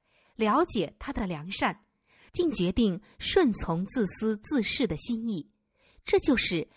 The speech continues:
他最后的选择。上帝再不能用什么方法来救他了。但人类是受了欺骗，人的心智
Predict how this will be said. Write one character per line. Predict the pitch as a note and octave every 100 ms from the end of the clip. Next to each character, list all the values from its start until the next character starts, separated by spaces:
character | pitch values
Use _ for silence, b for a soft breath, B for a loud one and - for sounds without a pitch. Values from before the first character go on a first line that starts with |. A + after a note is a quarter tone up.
| b
他 | G#3 G3+
最 | - A#3 F3
后 | - F#3
的 | D#3+
选 | F3 C#3
择。 | - C#3+ C#3 _ _ _ _ _ _ _ _ _
上 | - B3 G#3+
帝 | A3 F#3+ B B
再 | - F#4 E4
不 | A#3+
能 | F#3 F#3+
用 | G#3+ F3+
什 | G3+
么 | F#3
方 | G3+ C#4+ C#4+
法 | - D3+ - _
来 | - E3+
救 | - G3+
他 | D#3 D#3
了。 | D#3 D3 - _ _ _ _ _ _ _ _ _ _ _
但 | E4+ C4
人 | E3+ E3
类 | B3+ A3 - b b -
是 | D4
受 | - C#4
了 | F3
欺 | - C#4
骗， | C4+ F#3 E3 - _ _ _ _ _ _
人 | - G#3
的 | A3+
心 | G#3+ D4 D4
智 | - A#3 E3+